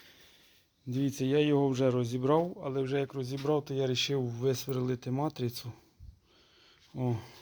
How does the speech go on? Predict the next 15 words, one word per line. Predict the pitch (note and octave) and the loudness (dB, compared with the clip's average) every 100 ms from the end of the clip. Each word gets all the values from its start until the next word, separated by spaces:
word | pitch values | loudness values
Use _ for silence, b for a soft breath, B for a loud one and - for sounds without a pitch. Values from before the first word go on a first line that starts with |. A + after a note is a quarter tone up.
| B B B | B B B
м, | A#2+ A#2 A#2 A#2 A#2 | -8 -6 -6 -6 -6
бачите, | A#2+ - A#2+ | -8 -10 -16
тут, | B2+ B2 | -16 -12
а, | A#2+ - _ b b b b b b | -12 -14 _ b b b b b b
сюди | - A#2+ B2 | -16 -8 -6
смазочки | - C#3+ C3 B2+ - C3+ | -6 -6 -6 -6 -6 -6
вже | B2 | -2
накидав. | B2 B2+ - F#3+ D#3 D3 G3+ | 0 -2 -4 -6 -2 -2 -2
Ну, | D4+ | -4
там | A3+ G3 | -6 -8
стандартна | D3+ - D#3+ C#3+ B2 C3 | -8 -4 -2 0 -2 -6
процедура, | B2 A#2 C3 C#3 B2+ | -6 -8 -4 -2 -2
подшипники | A#2 - A#2+ A#2+ A2+ | -4 -8 -6 -6 -6
помастив. | A2+ A#2+ A#2+ - - D#3+ D3+ B B B B B B B B B B | -8 -6 -4 -6 -4 -4 -6 B B B B B B B B B B
О, | C#3 C3+ | -4 -2